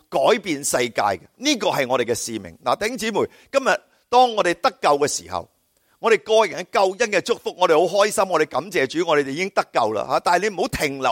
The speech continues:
喺只係得救呢度，因為如果你只係開心，你得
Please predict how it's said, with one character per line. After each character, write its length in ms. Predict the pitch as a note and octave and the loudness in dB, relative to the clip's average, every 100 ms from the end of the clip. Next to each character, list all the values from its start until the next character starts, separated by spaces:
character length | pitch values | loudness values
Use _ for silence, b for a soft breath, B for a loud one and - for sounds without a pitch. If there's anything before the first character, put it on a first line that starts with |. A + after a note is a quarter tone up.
| A#2+ | 0
喺 220 | C#3 G#3+ B B | 0 -2 B B
只 160 | - F3+ | -10 -2
係 220 | A#3+ E3+ | 0 2
得 160 | A3+ - | 0 -2
救 140 | A#2+ | -2
呢 100 | C3 | -2
度， 180 | G#3+ - _ B B | -6 -14 _ B B
因 140 | C4+ | 0
為 140 | B3 D#3+ | 2 0
如 60 | |
果 100 | A#3+ | 0
你 60 | B3 | -2
只 100 | G#3+ | 2
係 180 | A#3+ F#3+ | 4 4
開 340 | G#3 B3+ B3 | 4 2 2
心， 340 | G#3 A#3 A3+ - b | 2 0 0 -10 b
你 140 | - G3+ | -2 -2
得 260 | - C4+ | 0 -4